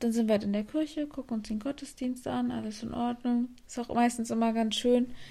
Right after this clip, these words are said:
Das wird dieses Jahr auf jeden Fall flach fallen.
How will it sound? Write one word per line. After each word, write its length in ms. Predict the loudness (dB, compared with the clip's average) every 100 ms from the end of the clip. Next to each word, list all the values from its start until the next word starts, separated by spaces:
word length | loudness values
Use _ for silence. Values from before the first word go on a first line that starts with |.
| -14 -14 -6
Das 180 | -4 0
wird 200 | -2 0
dieses 340 | -2 0 0 2
Jahr 400 | 4 4 4 -2 -12 -16 -6
auf 180 | -2 0
jeden 120 | 0
Fall 180 | 2 0
flach 260 | 0 -4
fallen. 360 | -4 -2 -2